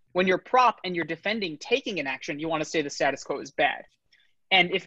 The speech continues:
X is a description of what the world of the other side looks like, I E the status quo, um, or, like, a, a description of what your world, like, the world you're affecting, then what would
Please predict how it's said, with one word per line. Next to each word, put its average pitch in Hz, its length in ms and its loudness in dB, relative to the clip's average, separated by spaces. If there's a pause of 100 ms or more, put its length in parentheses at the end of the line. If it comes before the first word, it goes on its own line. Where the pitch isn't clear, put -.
X 269 380 0
is 170 240 0
a 165 80 -4
description 170 540 -6
of 143 80 -6
what 165 160 0
the 175 60 -4
world 160 300 2
of 147 80 -2
the 147 100 2
other 143 160 -2
side 139 180 0
looks 160 220 0
like, 135 160 -4
I 135 80 2
E 135 100 -4
the 131 80 -18
status 131 340 -2
quo, - 320 -2 (400)
um, 147 240 4
or, 175 140 6
like, 165 200 4
a, 151 180 6
a 151 60 2
description 170 420 -4
of 147 100 -2
what 156 140 0 (240)
your 160 240 4
world, 143 400 2 (380)
like, 180 200 4
the 165 180 6
world 165 320 6
you're 156 160 2
affecting, 160 520 -2 (380)
then 160 340 4 (840)
what 190 200 6
would 247 140 6